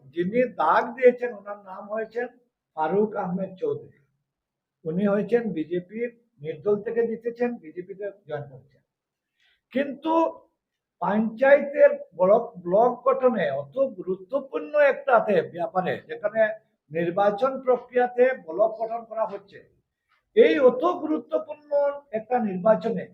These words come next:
কিভাবে যে এই ব্লকের সঙ্গে কোনো সম্পর্ক নাই, আজ থেকে পাঁচ বছর আগে এই ব্লকের ইউডি ছিল, এ অবসর নিয়েছে, তার নাম হয়েছে তমিজুর রহমান চৌধুরী।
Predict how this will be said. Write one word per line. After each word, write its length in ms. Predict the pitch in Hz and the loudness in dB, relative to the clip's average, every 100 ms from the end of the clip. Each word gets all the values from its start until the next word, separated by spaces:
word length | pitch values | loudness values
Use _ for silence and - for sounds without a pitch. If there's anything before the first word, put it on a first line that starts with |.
| _ _ _ _ _ _ _ | _ _ _ _ _ _ _
কিভাবে 680 | 277 330 359 311 233 165 - - _ _ _ - | 2 4 8 8 8 2 -4 -12 _ _ _ -8
যে 240 | 135 233 269 302 294 - | 6 10 12 10 8 4
এই 160 | 247 277 | 4 4
ব্লকের 460 | 208 233 - 285 | 2 2 4 2
সঙ্গে 340 | 277 269 262 247 | 0 -4 -2 -4
কোনো 280 | 233 226 226 | -4 -10 -8
সম্পর্ক 560 | 202 180 185 190 - | -8 -10 -6 -8 -6
নাই, 260 | 196 151 - _ _ _ _ | -10 -10 -12 _ _ _ _
আজ 160 | 160 185 - | -2 -2 -2
থেকে 200 | 214 208 | -4 -4
পাঁচ 340 | 202 202 233 233 233 | -4 -2 -2 -2 -6
বছর 260 | 233 220 | -8 -6
আগে 280 | 196 185 202 226 | -6 -6 -4 -4
এই 300 | - 175 202 | -2 -4 -4
ব্লকের 380 | 170 170 180 220 - | -2 -2 -2 -6 -10
ইউডি 420 | 180 190 180 254 - | -8 -6 -8 -12 -16
ছিল, 180 | 233 | -4
এ 240 | 233 185 185 | 0 0 -2
অবসর 480 | 170 170 190 202 - | -2 -4 -2 -4 -6
নিয়েছে, 300 | 135 - - _ _ _ _ _ - | -10 -12 -20 _ _ _ _ _ -2
তার 200 | 208 240 | 0 2
নাম 320 | 226 214 240 | 2 2 4
হয়েছে 300 | 240 226 254 | 4 4 0
তমিজুর 540 | - 220 220 226 240 | 0 0 0 0 -4
রহমান 360 | 226 190 190 170 | -4 -4 -6 -10
চৌধুরী। 440 | 139 127 _ _ | -14 -16 _ _